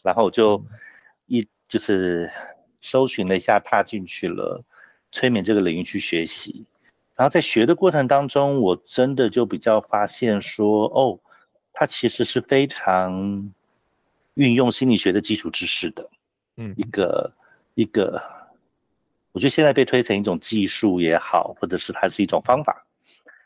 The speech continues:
Speaker 1: 那只是现在在教催眠的人都不，不一定具备有心理专业的相关背景，所以他们无法解释，比如人脑的运作，或者是我们在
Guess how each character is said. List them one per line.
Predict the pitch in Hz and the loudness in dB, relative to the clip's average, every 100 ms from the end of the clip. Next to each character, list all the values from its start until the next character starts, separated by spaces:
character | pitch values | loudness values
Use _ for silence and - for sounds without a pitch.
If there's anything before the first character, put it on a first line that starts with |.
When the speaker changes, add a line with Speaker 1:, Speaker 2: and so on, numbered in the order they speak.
| _ | _
Speaker 1:
那 | 120 104 92 82 82 | 0 2 4 0 -2
只 | 98 | -6
是 | 90 143 123 110 110 | 0 4 6 4 2
现 | - 151 | 0 0
在 | 143 131 | 2 2
在 | 127 | 2
教 | 123 120 | 2 2
催 | - | 2
眠 | 131 107 | 0 2
的 | 104 | 2
人 | 95 95 95 | 2 0 2
都 | 113 110 _ | -2 -2 _
不， | - 104 _ _ _ _ _ - | -6 -6 _ _ _ _ _ -2
不 | 123 | 0
一 | 107 | 2
定 | 123 104 | 2 0
具 | - 107 | 0 0
备 | 107 95 | 2 2
有 | 98 90 90 _ _ - _ - | -2 -4 -10 _ _ -20 _ -12
心 | - 117 120 | -4 0 2
理 | 90 | 0
专 | - 101 104 | 2 0 2
业 | 101 | 0
的 | 90 | 0
相 | - 92 | 0 0
关 | 95 90 | -2 -2
背 | 87 | -2
景， | 76 - 113 | -4 -10 -14
所 | - 120 | -2 0
以 | |
他 | 127 | 2
们 | 127 | 0
无 | 107 | 0
法 | 113 104 | 0 0
解 | - 85 | 0 -4
释， | - - 110 101 - - - - | -4 0 2 2 -4 -20 -20 -12
比 | - | 0
如 | 104 | 2
人 | 95 98 | 2 2
脑 | 117 82 | 2 2
的 | 87 | 0
运 | 107 98 | 0 -2
作， | 90 104 90 87 | 0 0 0 0
或 | 117 | -2
者 | 101 | -2
是 | - 113 | -2 0
我 | 95 | 0
们 | 82 82 | 0 -4
在 | - 107 95 92 | 0 2 4 0